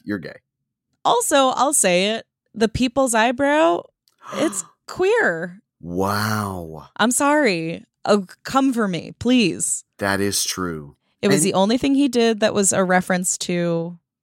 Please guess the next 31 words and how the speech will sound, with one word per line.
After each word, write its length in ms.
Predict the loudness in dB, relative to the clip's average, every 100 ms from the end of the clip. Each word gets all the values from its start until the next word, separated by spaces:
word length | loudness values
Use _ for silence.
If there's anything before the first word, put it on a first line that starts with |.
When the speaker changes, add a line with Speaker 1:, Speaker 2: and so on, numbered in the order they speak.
| _
Speaker 2:
his 180 | -4 -4
character. 680 | 0 0 -2 -4 -6 -6 -12 _ _ _ _ _ _ -20 -20 -20
Speaker 1:
That's 200 | -12 -12
true. 320 | -12 -16 -20 _
Speaker 2:
But 360 | -6 -2 0 -2 -12 _ _ _ _ _ _ _ _ _ _ _
Speaker 1:
Yeah, 140 | -2 -2
Speaker 2:
uh, 160 | 0
Speaker 1:
cocking 360 | 0 0 0 2
an 80 | 2
eyebrow? 440 | 2 2 2 2
Come 200 | -2 -2
on. 160 | -2 -2
Speaker 2:
Cocking 340 | -4 -4 -2 0
an 60 |
eyebrow? 520 | 2 2 2 2 0 -4 _ _ _
That's 180 | -10 -8
gay. 200 | -12 -14 -18 _ -4
Speaker 1:
Um, 440 | 0 2 2 0 -4 -10 _ _ _ _
Anna, 440 | 0 2 2 2 -4 _ _ -14
what 320 | -6 -4 2
did 180 | 2 2
Ebert 320 | -4 -4 -4 -2
say 180 | -2
about 220 | -2 -2 -4
this 180 | -4
movie? 280 | -4 -4 -4
Did 180 | -4 -4
he 120 | 0
like 260 | 2 0 -2
it? 120 | -8 -12 _ _ _ _
Speaker 2:
Oh, 220 | 2 2